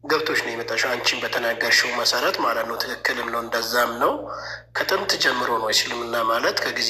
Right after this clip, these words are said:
በኋላ የመጣ ነገር አይደለም። አላህም በፊትም፣ እ፣ ነቢያትም፣ እ፣ ሲያመልኩት የነበረ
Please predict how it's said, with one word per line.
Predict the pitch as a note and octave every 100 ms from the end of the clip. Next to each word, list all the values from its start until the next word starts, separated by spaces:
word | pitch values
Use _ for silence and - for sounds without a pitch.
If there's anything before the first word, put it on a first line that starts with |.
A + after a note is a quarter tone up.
| A#2
በኋላ | - - A#2+
የመጣ | A2+ A2+ A2+ - A#2
ነገር | A2 - - -
አይደለም። | G#2+ - - - - A#3 - - - - - - - - - _ _ -
አላህም | C3 B2+ B2+ D#3+ F3+ - - -
በፊትም፣ | - - C#3 - E3 E3+
እ፣ | - B2+
ነቢያትም፣ | A#2 A#2+ A#2+ B2 - D3+ D3+ D3
እ፣ | A#2 A2 A2+ A2+ - - - - -
ሲያመልኩት | - - - - - - -
የነበረ | C3 A#2 A#2 A#2+